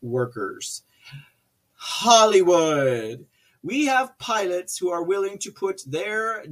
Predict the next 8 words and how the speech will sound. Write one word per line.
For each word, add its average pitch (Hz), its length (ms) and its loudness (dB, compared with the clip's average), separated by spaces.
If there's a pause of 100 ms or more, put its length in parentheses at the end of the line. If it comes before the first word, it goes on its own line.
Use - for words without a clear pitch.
job 190 440 0
and 202 280 -10
livelihood 147 1000 -6 (220)
on 226 380 -2
the 247 100 -6
line 190 680 -2
in 170 160 -8
order 185 420 -2